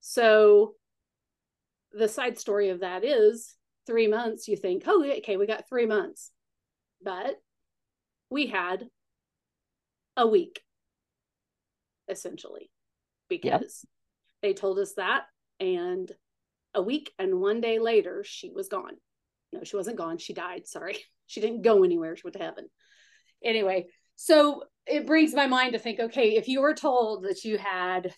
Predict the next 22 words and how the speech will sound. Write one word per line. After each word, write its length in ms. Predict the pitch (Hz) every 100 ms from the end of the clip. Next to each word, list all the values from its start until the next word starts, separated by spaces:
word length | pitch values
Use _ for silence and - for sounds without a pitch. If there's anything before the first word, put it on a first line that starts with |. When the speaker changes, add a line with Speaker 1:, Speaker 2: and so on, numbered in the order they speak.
| -
Speaker 1:
three 200 | 202 294
months, 500 | 294 214 196 - - - _ _ _ _
you 100 | 202
know, 260 | 190 175 175 -
left, 600 | 214 269 202 208 - - _ _ _
wh-, 240 | 226 233 220
what 160 | 269
is 120 | 269
your, 220 | 226 214 190 -
what 160 | 214 214
does 120 | 196
your 120 | 202
brain 260 | 208 196 190
go 160 | 180
to? 240 | 185 165 160
What 180 | 202 208
would 120 | 185
you 120 | 233
think? 260 | 240 349 - _ _ _ _ _ _ _ _ _ _ _ _ _ _ _ _ _ _ _ _ -
Speaker 2:
Oh, 140 | 185
shit. 380 | 185 226 226 - _ _ - - _ _ _ _ _ _ - - - _
<laughs> 100 | -